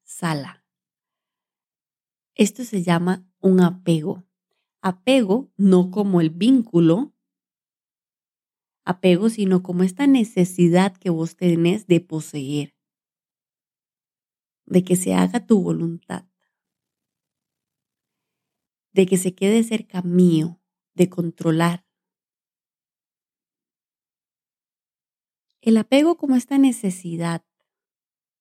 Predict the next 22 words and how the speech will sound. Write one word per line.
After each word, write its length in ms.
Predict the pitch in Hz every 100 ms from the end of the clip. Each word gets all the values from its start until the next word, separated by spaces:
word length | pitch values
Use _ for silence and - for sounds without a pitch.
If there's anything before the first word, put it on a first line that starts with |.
| _ _ _ _ _
que 140 | 185
yo 160 | 175 175
tengo 480 | - 190 180 170 165
de 120 | 160
tener 640 | - 160 160 165 170 160 _ _ _ _ _ _ _ _ _ _ _ _ _ _
un 220 | 180 185
trabajo, 720 | 185 202 196 180 165 - 165 165
dinero, 680 | 170 170 165 170 170 156 160
un 280 | 180 170
cuerpo 880 | 180 - 175 170 - 170 156 151 143 _ _ _
esbelto, 800 | 180 170 160 165 147 - 151 - _ _ _ _
mis 320 | 185 185 185
hijos, 420 | 180 170 175 165
mi 180 | 160 165
casa, 640 | - 185 170 160 _ 156
mi 180 | 156 160
decoración, 1080 | 165 165 175 156 156 - 185 180 160 151 151
mi, 160 | 151 -
mi 120 | 170
profesión, 640 | 165 165 - 160 - 202 180
mi 100 | 165
propósito. 840 | 170 156 196 208 - - - _